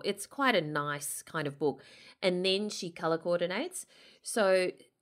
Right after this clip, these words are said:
until recently, there's only one left actually, uh, <laughs> because my partner got rid of them. But until recently, there were piles of books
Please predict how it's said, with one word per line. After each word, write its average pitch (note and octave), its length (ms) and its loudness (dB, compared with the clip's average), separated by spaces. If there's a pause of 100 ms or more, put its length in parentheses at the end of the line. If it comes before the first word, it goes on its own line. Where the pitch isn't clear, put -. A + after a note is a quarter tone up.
(180)
until G#3+ 460 4
recently, G3 540 -2
there's F3 160 -2
only F3+ 180 -2
one D3+ 240 -2
left C#3 300 -4
actually, - 500 -10 (640)
uh, C#3+ 220 4
<laughs> D#3 100 0
because G#3+ 320 -2
my D#3+ 120 -2
partner - 340 -2
got - 200 -2
rid E3+ 180 -6
of - 240 -4
them. C4 280 2 (460)
But A#3 100 4
until A3 280 2
recently, G#3 460 0
there F3+ 160 0
were F3+ 120 0
piles G#3 840 2
of A#3+ 200 -6
books - 300 -4